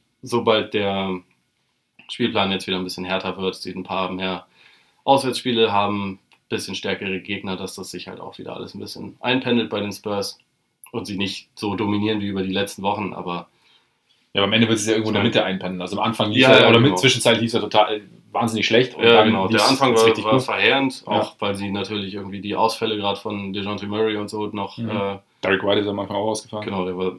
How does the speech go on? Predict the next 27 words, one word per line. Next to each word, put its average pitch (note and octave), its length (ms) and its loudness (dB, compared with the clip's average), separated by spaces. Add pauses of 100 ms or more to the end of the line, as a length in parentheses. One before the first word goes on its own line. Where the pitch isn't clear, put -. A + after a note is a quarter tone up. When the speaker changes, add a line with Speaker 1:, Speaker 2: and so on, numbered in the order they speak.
(140)
Speaker 1:
war G2 180 2
auch C3+ 200 4
raus. B2 420 2 (680)
Das A2 160 -2
mussten A#2 240 2
sie G#2+ 60 0
ja F#2+ 100 4
alles G#2 220 0
irgendwie G2+ 220 -6
erstmal F#2+ 220 -4
kompensieren. G2+ 680 -4
Und F2+ 300 -6
also, G#2 200 -4 (440)
wie A#2+ 200 -4
du G#2+ 100 -2
schon G#2 160 -2
sagst, F#2 260 2
wahrscheinlich F#2 340 -6
werden F#2+ 160 -2
sie F#2 100 -6
sich F#2+ 160 -8
irgendwo G2 320 -6
in F#2+ 60 -2
der F#2+ 100 -4
Mitte F#2+ 200 -6
einpendeln. F#2+ 560 -6
Und F#2 260 -10